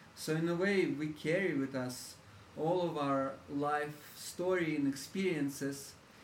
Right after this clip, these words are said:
and then if we can consciously recognize that, then we don't have to go along with it. And then it's possible to just be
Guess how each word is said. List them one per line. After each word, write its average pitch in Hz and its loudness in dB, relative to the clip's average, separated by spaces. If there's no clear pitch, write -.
and 151 0
then 160 4
if 160 2
we 165 0
can 160 -2
consciously 165 -2
recognize 131 -2
that, - -12
then 143 -2
we 151 0
don't 156 0
have 151 -4
to 139 -6
go 131 -2
along 131 0
with 110 -8
it. - -14
And 135 2
then 139 4
it's 135 -10
possible 139 -4
to 131 -8
just 131 -6
be 120 0